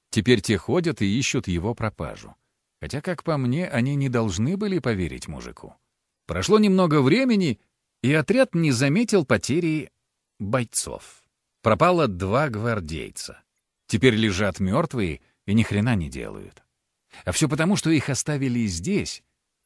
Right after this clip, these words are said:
а остальные пошли искать машину в ближайшем лесочке.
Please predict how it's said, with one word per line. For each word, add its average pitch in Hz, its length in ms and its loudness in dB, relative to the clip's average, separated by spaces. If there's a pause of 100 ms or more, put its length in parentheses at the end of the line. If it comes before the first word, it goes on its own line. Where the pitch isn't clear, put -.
(100)
а 87 100 -2
остальные 175 460 2
пошли 143 320 0
искать 165 340 -2
машину 123 600 0
в 80 120 -6
ближайшем 104 680 -2
лесочке. - 640 -8